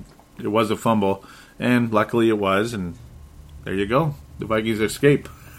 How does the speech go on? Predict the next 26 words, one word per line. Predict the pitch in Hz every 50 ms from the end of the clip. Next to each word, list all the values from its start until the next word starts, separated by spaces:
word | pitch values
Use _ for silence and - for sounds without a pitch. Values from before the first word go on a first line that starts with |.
| - - - -
<laughs> | - - - - 165 - - - 269 - - - - - - - - - - - - - -
They | 131
escape | 131 127 131 - 151 151 160 156 - -
a, | - - - 127 131 135 127 120
uh, | 117 117 113 113 113 - - - - - - - - - - - - - - - - -
they | 123
escape | 120 113 - - 131 123 127 - -
a | - 127 113 113
very | 110 95 101 117 120 123 123 123 120 113 110 - - - - - - - - - - - - - - - - - - - - - -
crazy | - 127 127 120 110 113
situation. | - - 120 - - 104 98 95 92 85 - 101 101 98
Could | - - 139 131
have | 120
been | 120 117 113
back-to-back | 101 110 110 110 113 120 110 113 110 107 -
weeks | 110 113 117 113 -
where | 113 110
you | 107 104
lose, | 104 104 107 110 110 110 104 - - - - - - - - - - - - - - - - - - - - - - - - - - - -
<sighs> | - 131 131 123 117 104 -
giving | - 113 101 107 104
up | 107 107 -
a, | 104 95 90 - - - - - - - - - - - - - - - - - - - - - - - - - - - - - - - -
giving | - 196 180 165 160
up | 160 -
a, | 120 95 90